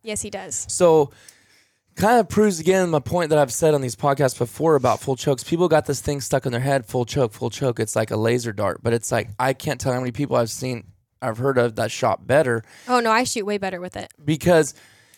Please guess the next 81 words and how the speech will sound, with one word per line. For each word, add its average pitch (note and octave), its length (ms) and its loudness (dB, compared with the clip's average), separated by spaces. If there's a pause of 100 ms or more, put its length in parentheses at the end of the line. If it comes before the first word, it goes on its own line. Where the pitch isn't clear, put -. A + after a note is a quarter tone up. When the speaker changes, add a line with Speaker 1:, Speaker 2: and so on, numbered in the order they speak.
(520)
Speaker 2:
it, - 180 -8
it G#3 160 0
just A3+ 220 -2
depends. F3+ 420 0
It - 80 -4
depends C#4 300 0
on C4+ 60 2
the G3+ 80 0
gun. F3+ 220 6
It D#3 80 -4
depends F3 220 -2
on E3 60 0
the C#3 80 -2
choke. D3+ 360 2
But C3+ 280 2
you'll D#3+ 140 4
have G3+ 120 2
to. D3 120 2
Did B2+ 180 -8
you, D3+ 120 2
have D#3 100 2
you F3 100 4
ever F3+ 120 4
thrown F3 220 0
that D#3+ 140 2
on D3 100 0
paper D3+ 340 0
and C3+ 140 -2
seen C#3 220 -6
what B2+ 140 -2
the A#2+ 100 0
pattern B2+ 320 0
looks B2+ 160 -6
Speaker 1:
No, C3+ 80 4
Speaker 2:
like? C3+ 80 6
Speaker 1:
I've G3+ 100 -4
never - 140 -8
Speaker 2:
Or B2+ 40 -2
is A#2+ 60 -6
Speaker 1:
did - 100 -4
Speaker 2:
Ja-, C3 100 0
Speaker 1:
it. - 100 -14
Speaker 2:
Jack E3+ 260 0
has B2 220 -4
though, G#2+ 120 0
hasn't C#3 280 -4
he? B3 100 -12 (100)
Speaker 1:
He C#4+ 160 -4
might B3+ 260 0
have A#3 160 0
on G#3+ 120 -4
his F#3+ 240 -8
channel. A3+ 300 -4
I G3 80 -4
know B3+ 140 2
he C#4+ 120 -2
did A#3 140 -6
once, G#3 240 -4
I F3+ 80 -4
think, - 240 -12
on - 100 -14
a - 40 -10
Speaker 2:
Yeah. C#3 160 2
Speaker 1:
video. D3+ 260 -6 (140)
Speaker 2:
With C#3+ 140 0
that C#3+ 180 2
gun? E3+ 260 0 (420)
Speaker 1:
I B3+ 140 2
don't D#4 100 2
know D#4 80 -2
if D#4+ 80 -4
it D#4+ 60 0
was C4 160 0
that B3 140 2
Speaker 2:
It - 80 -8
Speaker 1:
gun. A#3 140 -2
Speaker 2:
might D#3+ 80 4
have E3 60 0
been E3 80 2
his B2+ 140 -2
dad's. B2+ 480 -2